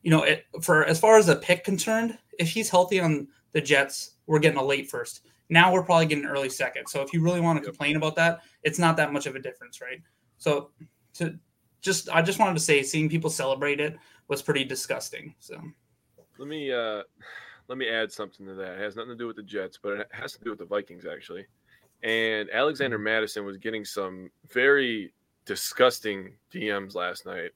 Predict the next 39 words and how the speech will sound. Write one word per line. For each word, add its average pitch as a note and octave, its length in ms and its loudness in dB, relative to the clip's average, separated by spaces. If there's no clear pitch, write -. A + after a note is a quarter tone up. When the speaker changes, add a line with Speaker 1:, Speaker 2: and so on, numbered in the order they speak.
Speaker 2:
after G#2 580 0
a G#2 80 -4
rough A#2+ 260 -2
game A2 200 -4
for G#2 120 -6
him, G2+ 380 -6
rough A#2+ 180 2
game A2+ 180 -2
for - 80 -10
the G2+ 100 -4
Vikings G#2+ 360 -4
offense, G2 420 -4
really, G2+ 240 -4
besides F#2+ 400 -8
the - 60 -20
second G2 300 -12
half. F#2 340 -8
They, G2 260 -6
they G#2+ 80 2
opened G#2 260 -2
it G2+ 80 -4
up G2+ 160 -6
a G2 40 -10
little G2+ 180 -2
bit, G#2 260 -2
but G2 220 2
some G#3 200 0
of B3 40 8
the F#3 60 8
stuff D#3 360 6
that A2+ 340 6
these A#2+ 220 -8
fans, A2 560 6
and A#2 80 -2
I'm C#3 80 4
gonna D#3+ 160 2
quote D#3+ 320 6
them, G#2+ 200 0
fans B2 600 2